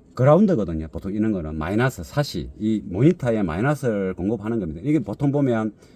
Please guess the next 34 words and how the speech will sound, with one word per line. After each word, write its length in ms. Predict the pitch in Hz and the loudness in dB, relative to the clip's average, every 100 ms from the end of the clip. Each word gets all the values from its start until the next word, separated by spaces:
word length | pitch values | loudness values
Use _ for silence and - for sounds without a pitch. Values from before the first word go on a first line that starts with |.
| - _ _ | -20 _ _
어, 140 | - 85 | -10 -4
요렇게 280 | 110 117 95 - | -2 -2 -4 -4
핀이 280 | 208 151 82 - - | 0 0 0 -6 -14
이렇게 300 | 90 - - - _ | -14 -12 -12 -14 _
터미널 320 | - 127 165 | -2 0 2
같은 200 | 131 98 | 0 -2
게 200 | 82 82 | -6 -8
있죠. 280 | - - 85 - _ - _ _ | -10 -8 -10 -12 _ -20 _ _
여기 300 | 143 202 226 | 4 4 2
꼽히 280 | - 127 147 | -2 -6 -6
있다고 340 | 147 120 104 | -2 -2 -2
생각될 400 | 101 104 107 71 67 | -4 -4 -6 -8 -8
때는 220 | 85 69 | -8 -8
요렇게 380 | 80 82 67 65 - - - | -8 -8 -10 -12 -14 -20 -8
그냥 160 | 110 104 - - | -6 -6 -10 -4
느낌이 280 | 156 151 | -2 0
오지 200 | 117 156 | -2 -2
않습니까? 420 | 117 73 76 71 64 | -4 -6 -10 -10 -12
어, 100 | 67 | -8
모양이 460 | 78 98 80 71 | -4 -4 -4 -8
안에 180 | 76 98 | -8 -10
살짝 260 | 80 85 78 | -10 -14 -12
보이지 280 | 82 110 92 | -4 -4 -4
않습니까? 460 | 65 64 60 53 50 - - _ _ _ | -6 -10 -12 -14 -18 -20 -20 _ _ _
요런 280 | 147 185 208 | 4 4 4
데는 460 | 165 135 127 113 98 | 2 0 0 -2 -4
이제, 100 | 95 90 82 - - _ _ _ _ _ _ | -4 -4 -6 -14 -20 _ _ _ _ _ _
어, 360 | 80 82 78 71 - _ _ _ _ - | -10 -10 -10 -12 -18 _ _ _ _ -14
아까처럼 560 | - 143 156 143 123 98 | -8 -4 0 2 0 -2
눌리갖고 760 | - 95 107 135 156 131 120 104 | -8 -4 2 4 6 4 0 -4
벌려서 320 | - 117 180 160 | 0 2 2 0
빼는 200 | 101 107 | -2 -2
게 80 | |
아니고 320 | 76 80 78 | -2 -4 -6